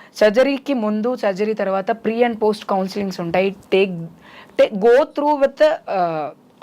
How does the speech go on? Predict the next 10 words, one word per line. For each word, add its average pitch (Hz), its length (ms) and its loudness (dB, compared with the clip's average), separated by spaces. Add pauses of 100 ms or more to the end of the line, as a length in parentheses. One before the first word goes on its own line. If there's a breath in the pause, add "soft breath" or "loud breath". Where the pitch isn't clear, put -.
(160)
organized, 240 840 0 (600 loud breath)
uh, 165 440 2
surgeries. 160 520 -2
Don't 226 240 2
go 226 80 4
with 220 100 2 (100)
unorganized 185 720 -2
surgeries. 151 400 -10
ఎవరో 185 200 4
అక్కడెక్కడో 196 400 -2